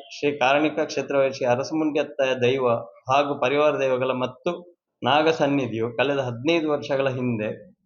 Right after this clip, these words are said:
ಕೆಮ್ಮಿನ ನಾಗೇಶ್ ತಂತ್ರಿಯವರ, ಲಕ್ಷ್ಮೀಶ ತಂತ್ರಿಯವರ ನೇತೃ-,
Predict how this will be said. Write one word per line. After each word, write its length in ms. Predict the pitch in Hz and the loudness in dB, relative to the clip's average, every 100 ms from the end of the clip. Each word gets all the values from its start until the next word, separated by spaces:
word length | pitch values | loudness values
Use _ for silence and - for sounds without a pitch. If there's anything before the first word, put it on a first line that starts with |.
| _ - | _ -2
ಕೆಮ್ಮಿನ 380 | 147 165 160 | 2 4 2
ನಾಗೇಶ್ 440 | 147 135 151 170 - | 4 2 2 0 0
ತಂತ್ರಿಯವರ, 680 | 151 143 143 143 135 131 135 - | -2 0 0 4 4 4 0 -2
ಲಕ್ಷ್ಮೀಶ 440 | 120 135 - 160 165 | -4 -2 -2 -2 0
ತಂತ್ರಿಯವರ 680 | 139 139 123 135 131 131 | -2 -2 -2 2 4 4
ನೇತೃ-, 420 | 143 135 127 - | 2 0 -2 -8